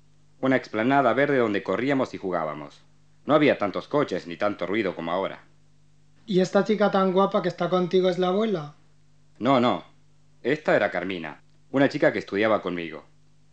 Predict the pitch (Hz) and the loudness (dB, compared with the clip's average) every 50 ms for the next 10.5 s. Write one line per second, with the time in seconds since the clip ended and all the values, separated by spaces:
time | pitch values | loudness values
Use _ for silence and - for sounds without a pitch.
0 | - - - - 92 90 - 156 160 127 - - 123 131 139 139 139 123 - 95 | -20 -18 -10 -8 -8 -4 0 0 0 0 2 2 2 2 2 2 0 -2 -2 -4
1 | 90 90 90 87 90 92 85 80 80 71 - - - - - - - _ _ _ | -4 -4 -2 -2 -2 -4 -4 -6 -10 -14 -16 -20 -20 -20 -20 -20 -20 _ _ _
2 | - 104 113 - - 113 - 120 110 107 104 101 - 131 127 117 95 85 - - | -2 -2 -2 0 -2 -4 -2 0 0 0 0 0 0 0 0 0 0 -2 -4 -12
3 | _ - - - - - 180 170 147 180 175 175 165 165 160 147 - 170 175 180 | _ -20 -20 -20 -12 -6 -6 -2 2 4 4 4 4 4 0 -4 -2 -2 0 0
4 | 185 156 - - - - - - - - _ _ _ - - - - - - - | -2 -4 -6 -14 -20 -20 -20 -20 -20 -20 _ _ _ -20 -20 -20 -20 -20 -20 -12
5 | - 113 113 123 123 120 160 160 147 117 98 - 135 135 123 156 147 143 113 92 | -6 -2 0 0 2 2 4 2 2 2 2 2 0 2 2 0 -2 -2 -2 -4
6 | 95 95 104 120 123 127 131 135 143 160 151 - - - - - - 104 117 120 | -2 -2 0 0 2 2 2 2 2 -2 -4 -12 -20 -20 -16 -6 -4 0 2 2
7 | 110 98 92 95 92 87 90 95 98 95 92 90 87 85 82 76 - 82 78 73 | 2 2 0 0 -2 -2 0 0 0 0 0 -2 -2 -4 -6 -6 -10 -12 -12 -12
8 | - - - - - - _ _ - - 98 113 120 127 131 120 - 101 117 120 | -14 -20 -20 -20 -20 -20 _ _ -10 -4 0 0 2 2 2 0 0 0 2 2
9 | 113 110 110 104 110 113 95 92 90 - - 87 82 82 85 - 82 82 82 80 | 2 2 0 2 2 2 0 0 -2 -4 -6 -6 -8 -8 -10 -12 -12 -12 -12 -12
10 | - - 82 - 82 78 76 73 71 | -10 -12 -10 -10 -8 -10 -10 -12 -14